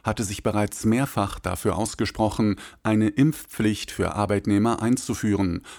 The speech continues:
Auch die American Hospital Association,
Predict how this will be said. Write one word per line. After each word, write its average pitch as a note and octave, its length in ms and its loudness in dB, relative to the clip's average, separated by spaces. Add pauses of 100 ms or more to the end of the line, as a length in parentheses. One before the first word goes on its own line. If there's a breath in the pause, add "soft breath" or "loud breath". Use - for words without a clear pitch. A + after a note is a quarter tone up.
(160 loud breath)
Auch B2+ 340 0
die G2 180 0
American G2+ 560 2
Hospital G#2+ 520 0
Association, A2+ 960 2